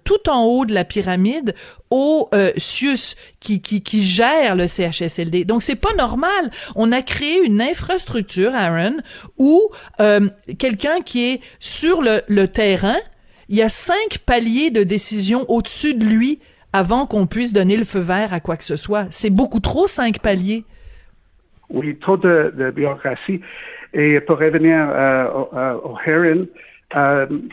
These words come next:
Speaker 2: il fallait envoyer deux mises en demeure parce que, euh, le vingt-neuf mars, euh, le cius a mis en tutelle,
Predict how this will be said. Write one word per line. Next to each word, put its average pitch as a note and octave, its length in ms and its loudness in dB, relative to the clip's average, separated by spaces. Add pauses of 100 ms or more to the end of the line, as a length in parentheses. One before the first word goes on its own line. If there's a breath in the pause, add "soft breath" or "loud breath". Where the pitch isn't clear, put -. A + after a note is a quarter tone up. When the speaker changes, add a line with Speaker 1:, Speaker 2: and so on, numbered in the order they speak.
(640 soft breath)
Speaker 2:
il E3 120 -4
fallait F#3 640 4
envoyer D#3+ 360 2
deux G3 220 0
mises F#3+ 240 2
en D#3 140 2
demeure B2 680 -2 (240 loud breath)
parce E3 160 0
que, E3 340 2
euh, D3 280 2 (520)
le C#3+ 220 0
vingt-neuf F#3+ 460 0
mars, D#3 320 2 (200)
euh, C3+ 200 4 (380 soft breath)
le C#3 80 0
cius E3+ 340 -2
a D3 80 6
mis D#3 140 6
en D3 80 0
tutelle, D3+ 580 0